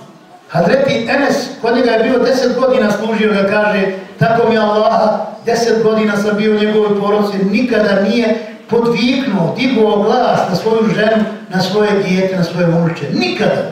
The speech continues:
A kamoli da je udario.” Pa gdje je taj nasilan onda poslanik, alejhi selam? Kada deset godina nikako nije viknuo, a kamoli da digne ruku, ljudi moji.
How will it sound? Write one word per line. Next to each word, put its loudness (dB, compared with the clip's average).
A -4
kamoli 2
da 2
je 2
udario.” 2
Pa 0
gdje 0
je 2
taj 2
nasilan 2
onda 2
poslanik, 0
alejhi 0
selam? 0
Kada 0
deset 0
godina 2
nikako 0
nije 2
viknuo, 0
a -4
kamoli 0
da 0
digne 0
ruku, 2
ljudi 0
moji. 0